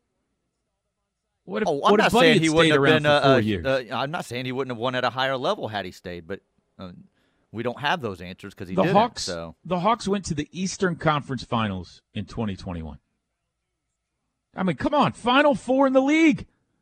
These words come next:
Speaker 1: That's as far as Luka's taken the Mavs, right?
Speaker 2: Oh, yeah, it is.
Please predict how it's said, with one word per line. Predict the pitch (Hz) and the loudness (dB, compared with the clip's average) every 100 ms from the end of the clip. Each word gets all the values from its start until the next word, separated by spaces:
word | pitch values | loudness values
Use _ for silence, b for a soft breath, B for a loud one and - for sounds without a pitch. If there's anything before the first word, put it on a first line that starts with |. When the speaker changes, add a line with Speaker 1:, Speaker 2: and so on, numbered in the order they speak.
| _ _ _ _ _ _ _ _ _ _ | _ _ _ _ _ _ _ _ _ _
Speaker 1:
That's | 247 269 | -4 -2
as | 277 | -2
far | - 233 220 | 2 6 6
as | 151 | 4
Luka's | 196 294 285 202 | 4 2 0 0
taken | 196 185 185 | 2 2 2
the | 170 | 0
Mavs, | 190 277 247 170 | 0 2 0 2
right? | 175 233 - | 2 2 -2
Speaker 2:
Oh, | 226 - | -8 -2
yeah, | 135 196 - | 0 0 -6
it | 113 202 | -10 -10
is. | 123 - | -10 -14